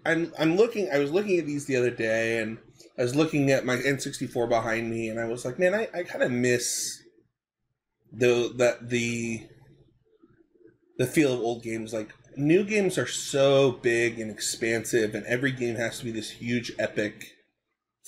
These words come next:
thing, and I really miss the feel of these contained things. And I was thinking about the Game Boy Advance specifically and why I loved it so much. And one of the things that I really loved about it was the graphics weren't as important.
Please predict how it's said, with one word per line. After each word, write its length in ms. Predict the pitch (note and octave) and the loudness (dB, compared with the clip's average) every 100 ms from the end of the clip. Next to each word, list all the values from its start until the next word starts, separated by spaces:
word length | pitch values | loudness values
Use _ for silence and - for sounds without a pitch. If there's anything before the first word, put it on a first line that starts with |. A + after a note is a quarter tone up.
| - | 2
thing, 440 | G3+ D#3+ B2 B2 | 4 4 0 -4
and 120 | A#2 B2 | -4 -2
I 60 | |
really 300 | A#2+ C#3 E3 | 0 2 2
miss 280 | D3 B2+ B2 | 2 0 -2
the 120 | - | -6
feel 480 | A2 - A#2 A#2 A2 | -8 -6 0 0 2
of 240 | G#2+ G#2+ - - _ _ _ _ | 0 -2 -8 -20 _ _ _ _
these 440 | B2 A#2 A#2 A#2 | -6 -4 -4 -6
contained 460 | - B2 G#2+ A#2+ A2 | -6 -6 -2 0 -2
things. 400 | - G#2+ G#2 G#2 | -4 -4 -4 -2
And 80 | A#2+ | 2
I 60 | |
was 120 | B2 B2 | 2 2
thinking 320 | F3+ G3 F3 | 2 4 4
about 520 | C#3 B2 A#2+ A#2 - - _ _ _ _ _ | 4 2 2 0 -4 -14 _ _ _ _ _
the 80 | B2+ | 0
Game 140 | D3 | 2
Boy 120 | C#3+ | 4
Advance 300 | C3+ C3 B2 | 4 2 -2
specifically 680 | - - B2 B2 F#3+ D#3 B2 | -6 -8 -8 0 0 2 0
and 180 | A2+ A2+ | -2 0
why 280 | B2 B2+ C3 | 2 4 2
I 40 | |
loved 340 | A#2+ A2 G#2+ - | 2 -2 -4 -6
it 120 | - | -10
so 240 | - A2 | -6 -6
much. 420 | G#2 E3 B2+ G2 B2 | -2 0 -2 -4 -4
And 120 | B2 | -2
one 120 | C#3 | 0
of 40 | |
the 120 | D3 D3 | 0 0
things 160 | C3+ | -2
that 80 | B2+ | 0
I 20 | A2+ | 0
really 260 | A2+ A2+ | 2 0
loved 300 | A2 G#2 G#2+ | 0 -2 -2
about 260 | A2+ G#2 G#2 | -2 0 0
it 140 | F#2 | -2
was 560 | F#2+ G2+ G2+ G2 - - _ _ _ _ - | -2 -4 -4 -6 -10 -14 _ _ _ _ -4
the 80 | A2+ | 0
graphics 580 | C3+ C#3+ - - - - C3+ C#3 | 4 2 0 -12 -14 -14 -12 -4
weren't 240 | C#3 - | -2 -2
as 140 | B2 B2+ | -4 -4
important. 560 | A2 C3+ G2+ A#2 G#2 | -4 -4 -4 -4 -6